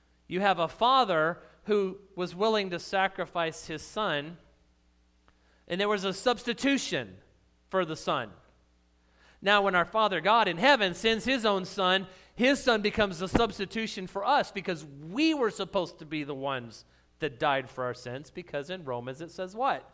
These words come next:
"The wages of sin, what my sin earns is what? Death." Spiritual separation from God, physical death in this world, and an afterlife in a place we don't wanna go.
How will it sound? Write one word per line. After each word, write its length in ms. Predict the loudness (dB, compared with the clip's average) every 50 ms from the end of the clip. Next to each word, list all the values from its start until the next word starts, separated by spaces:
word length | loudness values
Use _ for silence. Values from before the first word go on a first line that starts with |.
| _ _ _ _ _ -12
"The 100 | -10 -4
wages 380 | -2 -2 -2 -2 -4 -4 -2
of 140 | -2 -4 -4
sin, 440 | -4 -2 0 2 2 2 0 -2 -4 -14 -18 _ -8
what 120 | -6 -2 0
my 120 | 0 0
sin 340 | 0 0 0 2 2 2 2
earns 320 | 0 0 0 -2 -4 -4
is 140 | -6 -4 0
what? 300 | 2 2 2 2 0 -10 -20 -20 _ _ _ _ _ _ _ _ _ _ _ _ _ _
Death." 240 | 2 2 2 2 -2 -12 -20 -20 _ -20 _ _ _ _ _ _ _ _
Spiritual 480 | -14 -4 2 4 4 4 4 2 -2 0
separation 540 | 2 0 0 2 2 0 0 0 -2 -6
from 160 | -10 -10 -8 0
God, 420 | 2 4 4 4 4 4 2 0 -6 -18 -20 -20 -20 _ _
physical 380 | 0 0 0 0 0 0 0 2
death 240 | 4 4 4 4 2
in 120 | -2 -4
this 200 | -4 -4 -4 -2
world, 500 | 0 2 4 6 6 4 4 2 -2 -8 -20 -16 -8
and 140 | -4 -2 -2
an 80 | -2 0
afterlife 640 | 2 2 2 2 0 -2 2 2 2 2 2 0
in 60 | -4 -8
a 40 |
place 360 | -4 0 0 0 0 -2 -6 -6
we 100 | -2 0
don't 120 | 0 0
wanna 160 | 0 -2 -2
go. 200 | -2 -4 -4 -4